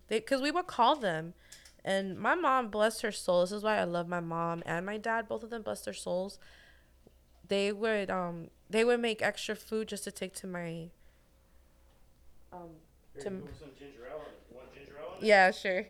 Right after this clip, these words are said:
Speaker 1: Um, they, they made, um, they made food for my grandparents. Like, 'cause nobody can go see them or anything, and who's healthy enough to cook during co-, when they have covid?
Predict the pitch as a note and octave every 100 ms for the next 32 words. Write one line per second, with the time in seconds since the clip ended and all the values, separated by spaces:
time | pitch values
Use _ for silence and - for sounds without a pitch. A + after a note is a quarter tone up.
0 | - - - - G3+ G#3 G3+ G3 G#3+ G#3+
1 | - G#3+ A3 A#3 A#3 A3+ G#3 F#3 E3+ -
2 | - G3 G3+ G#3 - A3 A3 F3+ C#3+ D3+
3 | A3+ - F#3+ - - - - - - -
4 | - _ _ - - - _ - - -
5 | - - - - - - _ - E3 D#3
6 | - - - _ - - _ _ - -
7 | _ A#3 F#3+ F#3+ - - _ - - G3+
8 | G#3+ A3+ A#3 A3 G3+ F#3+ F#3+ A3+ A#3 G#3
9 | G3 F#3 F3 F#3+ G3+ F#3+ F#3+ F#3 F3 D#3
10 | - _ - - B3 B3+ C4+ A#3+ B3 A3+
11 | G#3 G#3 F#3 - - A#3+ - F3+ D#3+ -
12 | E3 D#3 - F3+ F3 E3 - D3 C#3+ C3+